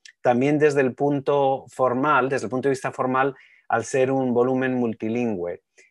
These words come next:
Y dice que como curiosidad, eh, si fue difícil encontrar editorial para un volumen, eh,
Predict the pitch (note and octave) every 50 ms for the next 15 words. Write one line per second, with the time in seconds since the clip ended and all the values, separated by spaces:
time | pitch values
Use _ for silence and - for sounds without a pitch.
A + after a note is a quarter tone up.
0 | _ - C3+ B2 B2+ D#3 D3+ - F#3+ D#3 F3 D#3+ - D#3 D#3 D3+ C#3+ C3+ - C#3+
1 | C#3+ C#3+ C#3+ C#3 - - C#3+ C3+ D3+ D#3 E3 F3 E3+ - - _ _ _ _ _
2 | _ _ - C3+ C3+ C3+ C3 B2+ - - - C#3 A#2+ - D#3 D3+ D#3+ D#3+ - F#3
3 | F3 - F3+ E3+ D#3+ C#3+ C#3 C#3+ C3+ C#3 C#3+ D3 D3+ D3 C#3 C#3 C3 - C#3 C3
4 | C3+ D3 D3 C#3+ C#3 D3 D#3+ - - B2+ A#2 A#2+ B2+ C3+ B2+ C3 C3 C#3 C#3 C#3
5 | C#3 C#3 C#3 C3+ C#3 C3+ C3+ B2+ - - A#2+ A#2+ A#2 A#2 A2+ A2 A2 A2 G#2